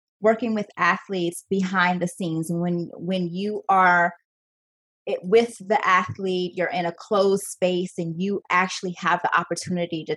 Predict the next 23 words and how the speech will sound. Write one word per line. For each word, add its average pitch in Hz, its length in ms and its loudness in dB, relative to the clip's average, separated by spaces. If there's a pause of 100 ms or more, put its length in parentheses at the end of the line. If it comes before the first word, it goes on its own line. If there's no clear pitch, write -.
(160)
talk 175 220 -2
about 156 540 2 (460)
sports - 420 0
concussions 170 920 -4
and 151 180 0
their 135 160 -4
cognitive 165 480 -2 (100)
communication 165 800 -6
deficits 165 520 -4
that - 120 -10
they 165 120 -2
may 156 240 -4
be - 100 -8
having, 165 580 0
doing 160 240 -6
assessments 165 920 -4
and, 151 200 -8 (220)
and 165 160 -6
treatment 180 500 -2
and 156 100 -4
interventions. 175 920 -4 (560)
How 262 320 6
can 247 460 4